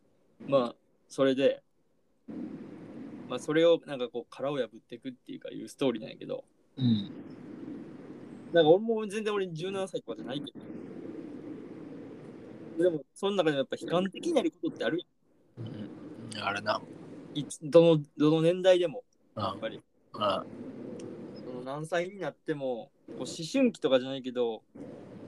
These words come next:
Speaker 1: 悲観的になることがあって、まあ、こう、
Speaker 2: うん。
Speaker 1: 年取っていけば、もう俺はもう二十代やから、その悲観的になっても、ある程度の解決方法とかっていうのは分かるやん。
Speaker 2: う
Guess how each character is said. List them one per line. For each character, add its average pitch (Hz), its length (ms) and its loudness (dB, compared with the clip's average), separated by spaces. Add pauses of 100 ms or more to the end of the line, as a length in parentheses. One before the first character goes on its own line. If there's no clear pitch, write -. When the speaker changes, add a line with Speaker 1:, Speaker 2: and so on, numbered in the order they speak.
(600)
Speaker 1:
悲 - 60 -16
観 147 240 -4
的 151 180 -2
に 190 80 0
な 170 100 4
る 131 80 0
こ 151 140 0
と 123 120 0
が 113 120 0
あ 110 40 0
っ - 40 -20
て、 113 280 -6
ま 135 120 0
あ、 139 80 -2 (320)
こ 143 100 -2
う、 - 0 -
Speaker 2:
う 135 40 0
ん。 - 140 -10 (420)
Speaker 1:
年 185 260 -4
取 147 160 -2
っ - 20 -20
て - 140 -4
い - 20 0
け 143 140 0
ば、 110 360 -2 (540)
も 135 120 -2
う - 20 2
俺 139 140 0
は 135 40 4
も 120 80 -4
う - 20 -4
二 127 160 -4
十 131 200 0
代 123 160 0
や 123 100 0
か 117 140 -4
ら、 110 200 -6 (640)
そ 131 100 -8
の 123 80 0
悲 120 80 -2 (100)
観 147 240 4
的 160 160 4
に 202 60 0
な 165 80 4
っ 127 40 0
て 127 120 2
も、 117 160 0 (200)
あ 147 120 8
る 160 160 6
程 233 160 6
度 160 80 2
の 131 80 2
解 156 280 2
決 160 240 -4
方 165 200 8
法 123 180 0
と - 80 -12
か 123 60 -2
っ 120 40 -2
て - 120 -10
い - 20 -6
う 110 40 -8
の 110 120 -6
は 117 60 -4
分 117 40 -8
か 135 80 -2
る 123 100 -4
や - 80 -12
ん。 - 20 -14
Speaker 2:
う - 20 -20